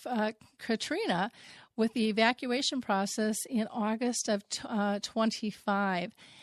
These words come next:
And since two thousand and six, Jo has had the opportunity to travel to thirty states to present her Alzheimer's educational materials at conferences. She's best known for her communication tool,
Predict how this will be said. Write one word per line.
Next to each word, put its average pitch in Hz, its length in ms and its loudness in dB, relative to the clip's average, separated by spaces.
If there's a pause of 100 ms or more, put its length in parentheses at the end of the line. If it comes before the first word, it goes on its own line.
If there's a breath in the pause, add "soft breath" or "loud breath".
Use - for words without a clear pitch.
(180 loud breath)
And 233 140 2
since 330 260 0
two - 160 0
thousand 269 440 2
and 220 120 2
six, 226 480 -2
Jo 226 300 0
has 277 220 -4
had 220 180 2
the 214 120 -2
opportunity 233 760 -2
to 202 160 -4
travel 233 480 2
to 208 160 -2
thirty 262 380 0
states 196 520 -2 (420 soft breath)
to - 140 0
present 233 480 0 (140)
her 294 180 0
Alzheimer's 220 800 0
educational 233 640 -2
materials 208 640 0
at 196 120 -2
conferences. 202 800 0 (480 loud breath)
She's 269 320 2
best 269 460 2
known 311 280 2
for 302 180 -2
her 240 140 4
communication 233 840 0
tool, 214 480 2